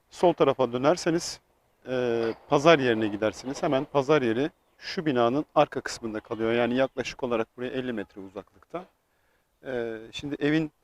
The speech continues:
içerisine girip balkona çıktığımızda, e, civarda, e, neler var neler yok, oraları da zaten göstereceğim sizlere. Arkadaşlar, yeni yapı burası. E, merkeze çok yakın arkadaşlar.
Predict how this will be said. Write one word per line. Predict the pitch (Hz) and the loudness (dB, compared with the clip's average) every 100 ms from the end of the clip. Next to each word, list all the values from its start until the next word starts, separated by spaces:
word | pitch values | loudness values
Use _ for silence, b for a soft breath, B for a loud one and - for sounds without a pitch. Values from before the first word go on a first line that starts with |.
| _ _ _ | _ _ _
içerisine | - 165 147 - 156 | -4 -2 -2 -2 -2
girip | 143 131 | -2 -4
balkona | 131 127 143 139 - _ | -4 -4 -6 -8 -10 _
çıktığımızda, | - 147 - 135 120 117 170 185 _ 139 | -20 -18 -16 -14 -14 -10 -6 -6 _ -12
e, | 123 107 113 | -8 -8 -6
civarda, | 135 123 117 131 165 - - - | -2 0 0 -2 -4 -6 -20 -8
e, | 120 131 | -6 -4
neler | 135 135 | -2 -4
var | 117 120 127 | -4 -8 -8
neler | 131 131 | -14 -12
yok, | 127 180 _ _ _ _ | -8 -10 _ _ _ _
oraları | 147 127 110 101 | -8 -6 -6 -8
da | 104 | -8
zaten | 104 98 110 | -8 -10 -16
göstereceğim | 110 98 _ 104 104 101 | -14 -14 _ -18 -18 -18
sizlere. | - 107 147 202 _ _ _ _ - | -20 -18 -18 -18 _ _ _ _ -16
Arkadaşlar, | 139 147 160 175 | -10 -10 -8 -8
yeni | 156 160 170 | -4 -4 -4
yapı | 127 - | -6 -8
burası. | 107 113 - 226 _ _ _ _ _ _ _ _ _ _ _ _ _ _ _ - | -16 -14 -14 -18 _ _ _ _ _ _ _ _ _ _ _ _ _ _ _ -14
E, | 156 147 139 139 135 131 B B B B | -12 -10 -10 -12 -12 -12 B B B B
merkeze | 139 151 160 - 170 | 0 2 0 -2 -4
çok | 196 185 - | 0 -2 -2
yakın | 135 - | -6 -6
arkadaşlar. | 123 120 123 123 - 185 | -10 -10 -10 -10 -6 -6